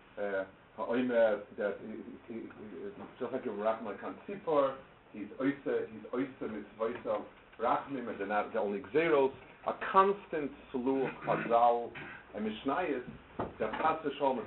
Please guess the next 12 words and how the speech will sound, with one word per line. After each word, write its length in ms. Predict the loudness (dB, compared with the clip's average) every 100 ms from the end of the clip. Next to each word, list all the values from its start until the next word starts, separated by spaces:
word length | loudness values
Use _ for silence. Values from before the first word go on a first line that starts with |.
| -2
not 260 | -2 0
Seichel 460 | -2 0 -2 0 2
Adam, 300 | 2 0 -2 -8 -14 -8 2
but 300 | 4 4 2 0
is 160 | 0 -2 -8 -8 -8 -10 0
Gzeres 200 | 2 2
HaKadosh 360 | -2 -6 -10 -8
Baruch 180 | -8 -8 -12 -20 -18
Hu. 60 | -18 -20 -8 -4
So 80 |
we 140 | -2 -2
have 240 | 0 0